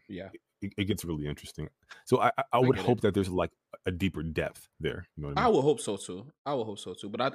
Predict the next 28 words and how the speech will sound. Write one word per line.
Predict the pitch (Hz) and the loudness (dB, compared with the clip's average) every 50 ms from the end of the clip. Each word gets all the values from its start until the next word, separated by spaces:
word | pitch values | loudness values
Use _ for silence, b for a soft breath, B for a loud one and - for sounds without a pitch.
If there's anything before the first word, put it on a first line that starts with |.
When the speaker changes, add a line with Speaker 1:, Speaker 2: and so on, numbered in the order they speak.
| - 135 | -2 -2
Speaker 1:
I | |
Speaker 2:
Yeah. | |
Speaker 1:
just | 131 131 - - - - | -2 -2 -2 -4 -4 -4
thought | 117 113 107 107 - | -4 -4 -4 -4 -4
that | 107 101 90 | -4 -4 -2
it | - 107 | -2 -2
would | 110 110 107 104 | 0 -2 -2 -2
be | 104 101 92 | -4 -4 -6
an | - | -6
interesting | - 98 104 - 95 - - - 87 104 | -6 -8 -10 -12 -14 -16 -14 -14 -14 -10
talking | - 104 92 92 - 92 92 | -8 -6 -6 -6 -8 -10 -12
point. | - - 92 92 101 95 - | -10 -8 -8 -8 -8 -10 -10
So | - 101 | -8 -6
I | 92 92 | -6 -4
just | 95 - - | -6 -6 -8
wanted | 95 92 87 80 80 | -8 -8 -8 -10 -10
to, | - 92 | -10 -10
you | 87 98 - _ _ _ _ _ _ _ _ - | -12 -12 -14 _ _ _ _ _ _ _ _ -10
know, | 98 90 | -10 -10
get | 90 95 - | -10 -12 -14
you | - | -14
guys' | - 92 87 90 101 104 107 | -12 -10 -10 -12 -12 -16 _
opinions | 95 98 _ 110 101 92 90 87 85 | -20 -20 _ -16 -16 -16 -16 -18 -16
on | 85 87 85 92 | -16 -16 -16 -16
it. | 113 - _ _ _ _ _ _ _ _ _ _ _ _ _ _ _ _ _ _ _ - | -18 -18 _ _ _ _ _ _ _ _ _ _ _ _ _ _ _ _ _ _ _ -10
Speaker 2:
I | 110 90 | -8 -8
got | 80 - - 67 67 - | -6 -6 -8 -8 -8 -10
you. | - 69 71 | -10 -12 -12